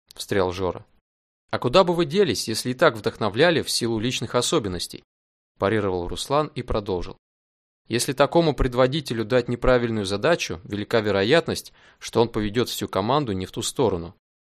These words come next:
А что будет, если объединить их силы для достижения общих целей? Вот я решил попробовать. Собрал ребят и сказал: 'Вот задача, сделайте так, чтобы все оказались вовлечены.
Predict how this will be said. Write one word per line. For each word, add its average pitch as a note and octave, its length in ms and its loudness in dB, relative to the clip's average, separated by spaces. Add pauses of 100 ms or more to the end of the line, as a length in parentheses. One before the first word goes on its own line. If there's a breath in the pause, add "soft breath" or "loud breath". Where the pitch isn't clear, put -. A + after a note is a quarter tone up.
(280)
А G#2 100 0
что - 240 2
будет, F3 320 0
если D3+ 240 0
объединить C#3+ 500 -2
их B2+ 140 -6
силы D3 260 -2
для C3 160 -4
достижения A#2+ 600 -2
общих A2+ 340 -4
целей? A2 420 -2 (560)
Вот B2 200 2
я D3 140 2
решил E3 320 0
попробовать. F2+ 680 -4 (360)
Собрал D3+ 420 4
ребят C3+ 320 0
и B2+ 60 -4
сказал: G2 480 -2 (520)
'Вот B2 240 4
задача, F3 440 4
сделайте G#2+ 420 0
так, F3 340 0
чтобы G2+ 300 -4
все - 240 0
оказались A2 640 0
вовлечены. G2 580 -4